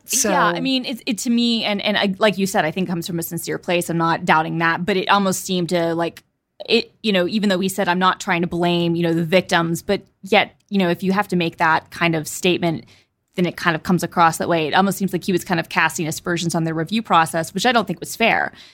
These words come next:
Speaker 2: And, and, uh, you know, I know Lauren to be, um, an excellent reviewer and, and, and Joanna too, for that matter. And, and, you know, and, and so he might not have had those, those experiences, but I also would question, like, what did he do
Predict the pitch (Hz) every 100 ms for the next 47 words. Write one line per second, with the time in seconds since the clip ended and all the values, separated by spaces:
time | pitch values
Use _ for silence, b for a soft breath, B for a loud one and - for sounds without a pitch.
0 | B - 175 175 175 - 175 175 - 90
1 | 185 175 180 180 170 170 170 - 170 170
2 | 165 175 165 165 - 180 - 202 - 190
3 | 165 - - 185 185 160 165 165 180 165
4 | 160 - 170 170 175 180 180 208 170 196
5 | 233 170 156 151 156 160 165 165 - 170
6 | 170 165 b b b - 240 180 165 170
7 | 175 - 180 - 196 175 170 170 b b
8 | b b - - 240 247 220 196 180 180
9 | 175 175 - 190 185 170 - - 180 202
10 | 185 175 190 180 - 202 180 190 185 196
11 | 185 180 - 175 160 - 175 170 165 -
12 | 170 185 175 - 196 185 185 175 175 170
13 | 165 160 180